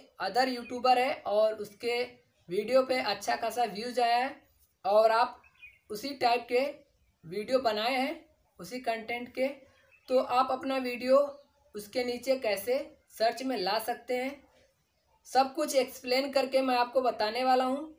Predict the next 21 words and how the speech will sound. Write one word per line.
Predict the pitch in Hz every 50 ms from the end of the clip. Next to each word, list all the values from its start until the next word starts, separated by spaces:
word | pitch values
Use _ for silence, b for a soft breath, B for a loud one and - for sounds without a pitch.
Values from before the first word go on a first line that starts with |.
| _ -
अगर | 226 226 262 269 285
आपको | 277 277 277 277 - 285
ये | 277 277 269 262
वीडियो | 247 254 254 247 254 269 277 269
पसंद | 262 233 - - 240 254 262 262
आए | 262 262 269 285 269
तो | 269 - 254 233
अपने | 240 254 247 240
दोस्तों | 214 220 226 220 220 - - 262 254
के | 254 254 247
पास | - 247 247 262 254 254 - - _ _ _ _ _ _ _ _ - 156
ज़रूर | 170 196 202 220 254 262
शेयर | 254 - 254 247 254 254
करें। | - - 254 254 262 262 285 294 - - _ _ _ _ _ _ _ _ _ _ _ _ _ _ _ _ _ _ _ -
तो | 202 202 208 214 214 214 - - - _ -
चलिए | - 226 233 269 277
दोस्तों, | 277 269 262 262 285 277
मैं | 277 269 262
आपको | 254 254 - - 262
बताता | 254 254 254 226 220 220 220 - 269
हूं | 262 269 285 320